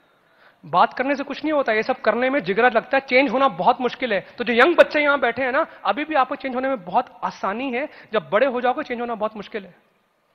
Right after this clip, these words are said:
People do not change if you give them a better option। People change when change is the only option left। People change when what they truly, truly value, that gets threatened। अभी भी चेंज हो जाइए। वन, मेरे साथ बोलिए, "वन लाइफ।" And covid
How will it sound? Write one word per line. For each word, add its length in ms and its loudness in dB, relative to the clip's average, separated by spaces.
People 260 -2
do 100 -2
not 140 2
change 220 -4
if 100 -4
you 100 -10
give 140 -8
them 120 -4
a 100 2
better 240 0
option। 240 -8
People 220 -2
change 300 -6
when 160 -4
change 180 -4
is 100 -10
the 100 0
only 200 -2
option 240 -8
left। 200 -8
People 320 -6
change 240 -4
when 220 -2
what 120 -2
they 140 -6
truly, 240 -2
truly 200 -6
value, 300 -4
that 220 0
gets 180 -6
threatened। 380 -8
अभी 340 -6
भी 200 -14
चेंज 460 -8
हो 260 -4
जाइए। 400 -2
वन, 220 0
मेरे 340 -2
साथ 160 0
बोलिए, 240 -2
"वन 160 6
लाइफ।" 360 0
And 140 2
covid 280 2